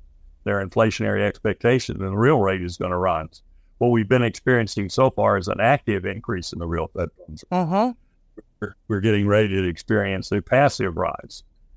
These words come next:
Speaker 1: But either way, they're equally damaging to the economy. Um, and, and, uh, the yield curve is inverted. Uh, people say, "Well, the lags haven't worked this time." Well, I don't agree with that. Um,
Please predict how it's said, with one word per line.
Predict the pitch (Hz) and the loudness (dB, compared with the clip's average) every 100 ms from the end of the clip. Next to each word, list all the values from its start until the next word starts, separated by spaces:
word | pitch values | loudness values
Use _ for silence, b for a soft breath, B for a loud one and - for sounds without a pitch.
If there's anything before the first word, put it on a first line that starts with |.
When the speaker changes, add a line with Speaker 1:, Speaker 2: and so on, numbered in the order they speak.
| - | -8
Speaker 1:
But | - - | -4 0
either | 127 131 113 | 2 4 4
way, | 120 151 113 101 | 4 4 2 0
they're | 98 95 95 - | -2 -2 -4 -2
equally | 135 120 101 98 92 90 - | 0 0 -2 -2 -4 -6 0
damaging | 117 113 104 98 92 | 0 2 0 -4 -6
to | 87 95 | -4 -2
the | 90 90 | -2 -2
economy. | - 120 104 87 - - - - - - - - - - - - | 0 0 0 -4 -10 -16 -20 -20 -20 -20 -20 -20 -20 -20 -20 -8
Um, | 95 98 95 92 - - - - - _ - - - - | 0 2 2 0 -6 -14 -20 -20 -20 _ -20 -20 -20 -2
and, | 110 107 107 - | 2 2 2 0
and, | 113 104 101 98 98 | 0 2 2 0 -2
uh, | 98 113 60 - - - - - - | -4 -6 -10 -14 -20 -20 -20 -20 -14
the | 101 92 | -6 -2
yield | 104 120 117 | 2 2 2
curve | 107 110 104 | 2 2 2
is | 92 | -2
inverted. | 101 98 107 107 - - - - - - - - - | -2 0 0 -2 -4 -10 -20 -20 -20 -20 -20 -16 -4
Uh, | 92 92 | -2 0
people | 131 117 104 | 0 0 -2
say, | - 107 101 | 0 0 2
"Well, | 101 104 107 - | 2 2 0 -2
the | 107 | 0
lags | 104 117 104 | 2 2 2
haven't | 120 107 110 | 0 0 0
worked | 120 139 - | 0 0 -4
this | 104 | -6
time." | - 98 104 | -2 -2 0
Well, | 120 120 | 2 2
I | 127 | 2
don't | 135 139 | 0 0
agree | 120 170 | 0 0
with | 120 80 | -2 -6
that. | 76 - _ - - - - - - - | -10 -16 _ -20 -20 -20 -20 -20 -18 -8
Um, | 95 95 90 95 110 | -2 -2 -2 -6 -12